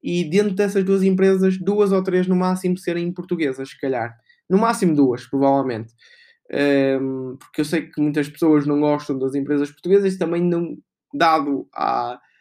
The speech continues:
ao índice que nós estamos e ao mercado que nós estamos, não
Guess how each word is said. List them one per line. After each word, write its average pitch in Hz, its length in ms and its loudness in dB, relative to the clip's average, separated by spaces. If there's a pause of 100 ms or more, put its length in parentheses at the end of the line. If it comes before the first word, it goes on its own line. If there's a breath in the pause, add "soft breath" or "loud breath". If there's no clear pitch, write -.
(120)
ao 147 260 4
índice 151 320 -2
que 147 80 -8
nós 143 120 -4
estamos 147 260 -6
e 151 40 0
ao 143 80 0
mercado 143 380 -4
que 151 60 -8
nós 151 160 -4
estamos, 156 400 -4 (100)
não 147 760 -2